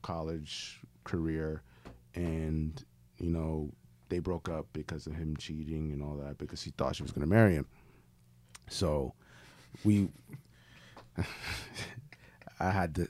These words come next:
my, the sentiments of what Josh is doing right now is how I felt. Uh, but, um, the, we, we went out. Uh, it was, like, a simple, like, outing,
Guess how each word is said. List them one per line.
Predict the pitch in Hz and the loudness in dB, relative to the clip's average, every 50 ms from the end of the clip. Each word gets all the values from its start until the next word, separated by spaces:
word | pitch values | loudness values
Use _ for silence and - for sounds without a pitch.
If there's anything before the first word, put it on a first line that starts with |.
| - - | -2 -2
my, | 85 92 95 92 - - | 2 2 2 2 2 0
the | - 92 | -4 -2
sentiments | - - 104 101 101 101 98 95 92 - - - - - - - | 2 2 4 6 6 6 6 4 4 2 -6 -8 -10 -14 -12 -4
of | - 90 90 85 76 71 | -2 0 0 0 2 2
what | 87 82 | 0 0
Josh | 76 87 87 87 87 - | 0 -2 -4 -4 -4 -6
is | 87 | -4
doing | 76 87 90 87 87 | 0 2 4 4 6
right | 85 85 85 | 6 6 6
now | 85 87 85 82 80 | 4 4 4 4 2
is | 76 - - - - - - 87 | 0 -2 -6 -10 -12 -10 -8 -6
how | 90 80 80 | -4 -2 -2
I | 82 85 - | -2 -2 -2
felt. | - - 82 - - - - - - - - - - - | -4 -4 -6 -6 -8 -10 -16 -16 -12 -12 -10 -10 -6 8
Uh, | - 123 123 120 120 120 120 113 | 12 12 12 12 12 12 12 12
but, | 104 107 147 156 170 156 117 - - - - | 12 12 12 12 12 12 12 12 8 12 12
um, | 123 127 123 123 117 110 104 101 95 - - - - - - - - - - | 12 12 12 12 12 12 12 10 6 0 -8 -12 -2 -2 -2 -2 -2 -4 12
the, | 107 110 139 131 - | 12 12 12 12 12
we, | - 117 127 135 | 12 12 12 12
we | 131 120 113 104 127 143 | 12 12 12 12 12 12
went | 147 156 151 139 | 12 12 12 12
out. | 135 131 139 147 - - - - - | 12 12 12 12 12 8 -4 4 8
Uh, | 107 107 104 101 101 98 92 98 113 - | 10 10 12 12 10 10 8 4 0 0
it | 104 | 2
was, | 101 104 92 | 2 4 4
like, | 104 95 | 4 4
a | 98 92 | 4 4
simple, | - - 110 104 98 104 101 98 98 95 92 95 - - - - - - - - | 8 8 8 10 10 10 10 10 8 6 4 2 -4 -8 -18 -20 -20 -20 -6 0
like, | 90 92 90 80 - | 2 4 4 4 4
outing, | 92 95 92 92 92 92 95 98 95 | 6 8 8 8 8 8 8 6 6